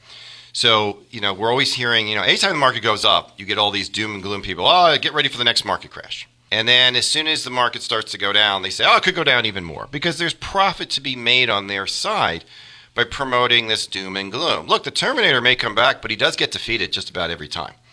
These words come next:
Although I do think that maybe the last one, the, the computers won. But the point is, is that market declines are normal. We've always had them. And usually when the economy gets so good and things are going so well, that's usually when our friends in Washington decide to mess with it.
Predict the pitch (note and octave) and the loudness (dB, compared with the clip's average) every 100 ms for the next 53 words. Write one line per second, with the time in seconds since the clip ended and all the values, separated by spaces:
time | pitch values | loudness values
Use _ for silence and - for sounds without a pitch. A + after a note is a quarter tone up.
0 | _ - - _ _ G#2+ A2+ A#2+ A#2+ A2+ | _ -20 -20 _ _ -2 0 4 2 2
1 | C3+ A#2+ F#2 G2 F#2 E2 D#2+ E2 D#2 D#2+ | 0 -2 -2 -2 -2 -4 0 0 -2 -6
2 | C#2+ C#2+ C2+ D2+ C#2+ C2+ D2 C2+ - B1 | -8 -10 -12 -14 -14 -14 -14 -12 -12 -12
3 | - C3 C3+ C#3+ - D4 A#3+ G3+ A#2+ G#2+ | -10 -10 -8 -10 -4 0 0 0 -2 0
4 | B2+ A#2 - - - - C3 D#3 - - | 0 0 -4 -16 -18 -20 -6 0 0 -2
5 | - - - C3+ B2+ A#2 A#2 G#2 F#2+ F#2 | -8 -6 -2 0 0 -2 -8 -8 -8 -8
6 | F2+ E2+ B1 - _ A#2+ C#3+ F3 G#3+ A3+ | -6 -6 -8 -18 _ -6 -4 -2 -2 -2
7 | - E3+ E3+ E3+ - _ _ - E3 A3+ | -4 0 0 -2 -14 _ _ -14 -8 -4
8 | - A3 F#3 D3 - D#3 D3+ C#3+ C3 C3 | -2 -2 0 0 0 0 0 -2 -2 -2
9 | - - D3 C#3+ C3+ C3+ B2+ C3+ B2 B2+ | -2 -2 -2 -2 -2 -4 -2 -4 -4 -6
10 | B2+ B2+ - C3 C3 B2+ B2+ C3 D#3+ C3 | -4 -4 -4 -4 -2 0 2 2 0 -4
11 | C3 B2 A#2 - B2 A#2+ A2 G#2+ A2 A2+ | -6 -4 -4 -2 -4 -4 0 2 2 0
12 | G2 F2 F2 - E2 - D#2 E2 D#2 - | -4 -10 -6 -4 -4 -8 -8 -6 -4 -6
13 | F2+ - | -10 -12